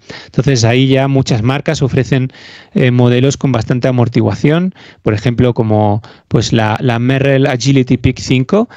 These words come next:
que es la que estoy usando ahora, que va muy, muy bien. Esa tiene un compromiso entre amortiguación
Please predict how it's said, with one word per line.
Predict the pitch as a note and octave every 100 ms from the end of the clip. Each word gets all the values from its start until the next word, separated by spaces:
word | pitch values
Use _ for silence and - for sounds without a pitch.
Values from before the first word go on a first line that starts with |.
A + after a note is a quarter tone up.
| _
que | -
es | B2+
la | C3+
que | B2
estoy | - C3+
usando | B2+ B2+ B2+
ahora, | A#2 D3 F3+
que | C3+
va | A#2+ A#2+
muy, | C#3 B2 C3 C#3+
muy | C3 B2
bien. | A#2+ D#3+ A3
Esa | D3+ D3 C#3+ _ - - - _
tiene | D3+ C#3+ D#3+ D#3+
un | D3+
compromiso | D#3+ C#3 C#3+ D#3+ E3 D3
entre | C3 C3
amortiguación | B2+ B2 B2 B2 A#2+ D3+ D3 G3